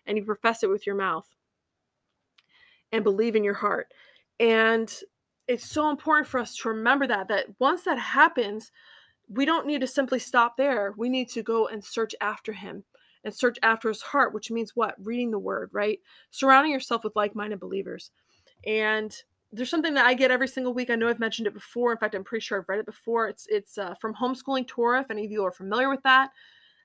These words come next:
Absolutely promote that. We did that for a full year with, um, all four of my children when I was doing homeschooling until my health was making it, um, very difficult to do so.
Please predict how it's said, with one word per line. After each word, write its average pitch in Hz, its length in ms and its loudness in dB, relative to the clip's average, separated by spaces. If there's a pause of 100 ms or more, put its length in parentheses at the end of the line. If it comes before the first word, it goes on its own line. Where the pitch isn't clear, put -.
Absolutely 233 580 4
promote 240 480 0
that. 247 240 2
We 226 80 -6
did 208 160 -2
that 208 220 -2
for 208 100 0
a 208 60 -4
full 208 240 -2
year 208 160 2
with, 202 200 -2
um, 190 320 0
all 220 160 0
four 254 280 2
of 247 80 -2
my 220 120 -2
children 247 560 -2 (400)
when 233 240 2
I 240 80 4
was 220 160 2
doing 254 300 0
homeschooling 247 680 -2 (180)
until 214 440 -2
my 196 180 -6
health 214 320 -2
was 208 160 -4
making 202 320 -6
it, 185 240 -6
um, 180 460 -8 (720)
very 196 160 4
difficult 240 380 2
to 185 80 -2
do 262 200 0
so. 262 480 2